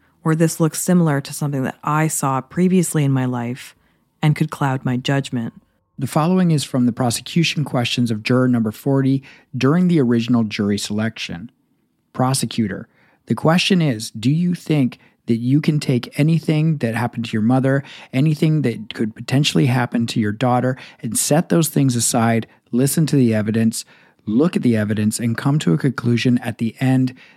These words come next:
Speaker 2: just based on the evidence that you hear in the courtroom? Juror number forty, "I could try."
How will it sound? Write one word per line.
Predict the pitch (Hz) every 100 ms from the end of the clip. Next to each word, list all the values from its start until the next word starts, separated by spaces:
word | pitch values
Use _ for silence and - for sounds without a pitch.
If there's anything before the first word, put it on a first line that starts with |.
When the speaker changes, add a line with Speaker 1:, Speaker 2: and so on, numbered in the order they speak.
| _
Speaker 2:
just | 131 131 -
based | 127 123 -
on | 113
the | 104 98
evidence | 117 117 117 113
that | 104
you | 104
hear | 107 - 104
in | 104 110
the | 98
courtroom? | - 113 104 104 85 240 - _ _ _ _ _
Juror | - 117
number | 123 110
forty, | 107 117 110 95 98 _ _ _ _ _ _
"I | 117
could | 107 104
try." | - 117 98 87 -